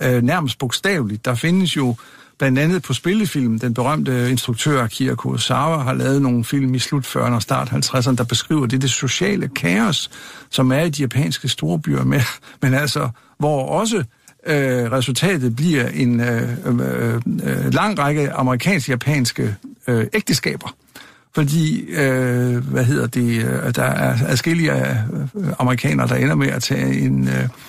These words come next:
en japansk kæreste, elskerinde, med hjem og gøre hende til sin ægte hvide hustru, ikke? Altså, det er sådan lidt sat lidt på spidsen, men dog udtryk for, at, øh, at der skete et mentalitet, et, eller,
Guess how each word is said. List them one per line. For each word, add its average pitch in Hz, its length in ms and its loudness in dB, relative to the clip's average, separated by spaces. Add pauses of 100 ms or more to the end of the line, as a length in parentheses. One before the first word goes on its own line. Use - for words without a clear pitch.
(360)
en 135 140 4
japansk 135 400 0
kæreste, 147 540 0
elskerinde, 139 540 0
med 151 140 2
hjem 147 260 2
og 123 320 -2
gøre 135 200 0
hende 135 180 2
til 135 120 0
sin 135 180 2
ægte 143 240 -2
hvide 131 260 0
hustru, 131 420 -4
ikke? 160 120 -2 (460)
Altså, 127 260 -2 (520)
det 135 120 4
er 117 60 2
sådan 127 200 2
lidt 113 300 -4 (140)
sat 127 260 -2
lidt 127 160 -2
på 135 100 0
spidsen, 214 400 0
men 151 280 2
dog 160 240 0
udtryk 190 380 0
for, 143 340 -2
at, 123 320 -4
øh, 110 320 0 (580)
at 123 220 -2
der 123 120 2
skete 185 520 2
et 127 260 -4
mentalitet, 131 920 0
et, - 180 -6
eller, 62 340 -2